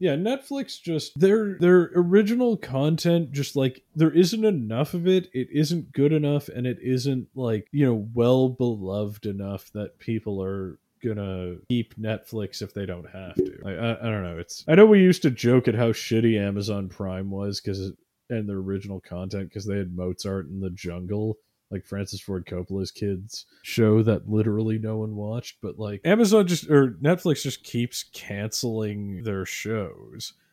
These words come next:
So, like, no one has any reason to be, like, invested in it.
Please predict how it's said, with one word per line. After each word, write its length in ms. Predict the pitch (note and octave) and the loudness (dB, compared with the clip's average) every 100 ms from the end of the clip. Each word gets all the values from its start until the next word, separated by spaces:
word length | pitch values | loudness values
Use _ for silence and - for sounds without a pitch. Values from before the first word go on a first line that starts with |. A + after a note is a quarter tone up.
| _ - | _ -6
So, 160 | B2+ | 0
like, 200 | A#2 A2 | 0 0
no 160 | A2 A#2+ | 0 2
one 120 | B2+ | 4
has 220 | B2+ A#2 - | 2 0 -4
any 280 | A2+ A#2 A#2 | -4 0 0
reason 680 | G#2+ G#2 G#2 G#2+ G#2+ G2 F#2+ - | -2 -4 -4 -2 -4 -6 -8 -6
to 140 | A2 | -6
be, 720 | G#2+ G#2 G2+ G2 F#2 F#2 F#2+ F2+ | -2 -2 -2 -2 -4 -4 -6 -8
like, 200 | A2 G2 | -6 -6
invested 640 | F#2 F#2 G2 G2 - D3+ D3 | -6 -8 -6 -6 -4 -2 0
in 120 | D#3+ | 0
it. 260 | F3+ F3 | -2 -4